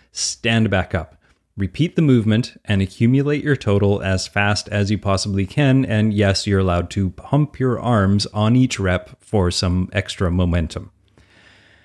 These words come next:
Now, the next one is, well, the thing I'm not looking forward to at all, which is <laughs> twenty-five burpees. Now, begin at the bottom of the burpee with your chest touching the ground and your body and your legs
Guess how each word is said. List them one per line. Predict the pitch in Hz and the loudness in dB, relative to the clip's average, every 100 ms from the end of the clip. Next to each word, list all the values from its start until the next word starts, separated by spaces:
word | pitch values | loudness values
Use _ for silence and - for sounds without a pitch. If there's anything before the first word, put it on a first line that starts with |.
| _ _ _ _ - | _ _ _ _ -6
Now, | 87 | -4
the | 87 | 0
next | 95 113 - | 0 0 0
one | 117 113 | 2 2
is, | 117 120 123 117 117 - | 2 2 2 2 0 -4
well, | 120 117 127 127 - _ | 0 2 4 2 -2 _
the | 151 123 | -4 -4
thing | 120 127 117 | 0 0 2
I'm | 110 110 113 - | 2 2 0 -2
not | 135 139 147 147 | -2 0 0 0
looking | 131 127 120 | -2 0 -2
forward | 107 110 104 92 | 0 0 0 0
to | 104 101 - - | -2 -4 -6 -4
at | 160 170 123 | 0 0 0
all, | 101 90 90 107 | -2 0 -2 -2
which | 110 - | -4 0
is | 110 - 85 | -2 0 -4
<laughs> | - | -6
twenty-five | - - 143 147 139 104 101 101 - | -8 -2 0 0 -4 0 2 0 -2
burpees. | - 80 - 80 - - - _ _ _ | -4 -4 -6 -12 -12 -12 -16 _ _ _
Now, | 98 | -4
begin | 90 98 98 170 127 165 | -4 -2 2 4 4 2
at | 165 120 | 0 -2
the | 143 | 0
bottom | 110 98 113 | 0 2 2
of | 123 139 | 0 0
the | 147 | -2
burpee | 113 92 98 95 | 0 0 0 0
with | 98 90 | 0 0
your | 90 | -4
chest | - 117 - - - | -2 -2 -2 -10 -8
touching | 113 - 147 | -6 -2 0
the | 139 | 2
ground | 120 104 98 92 | 2 2 2 2
and | 92 | 2
your | 90 | 0
body | 87 98 98 98 95 | 0 2 2 2 2
and | 90 | 0
your | 90 | 0
legs | 87 90 87 - | 0 0 0 -4